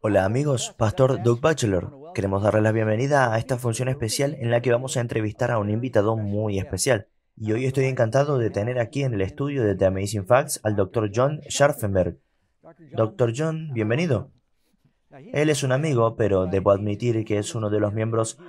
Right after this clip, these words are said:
más nuevos de nuestra iglesia Granite Bay Hilltop, y que estaba tan intrigado con el trabajo de su vida y su testimonio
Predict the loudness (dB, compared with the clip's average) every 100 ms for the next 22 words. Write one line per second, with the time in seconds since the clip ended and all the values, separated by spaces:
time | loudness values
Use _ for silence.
0 | -20 -8 0 2 0 -2 -2 0 0 -2
1 | -4 -4 -2 -6 -4 -4 -2 -2 0 0
2 | 2 0 2 -2 -4 2 4 2 -2 0
3 | 0 2 0 -2 _ -20 -20 _ _ _
4 | _ _ _ -6 0 2 2 2 2 2
5 | 2 0 0 2 4 4 4 2 0 0
6 | -2 -2 0 2 4 2 -2 -2 -2 0
7 | 0 -4 -8 -6 -6 -4 -4 -4 -2 0
8 | -2 -4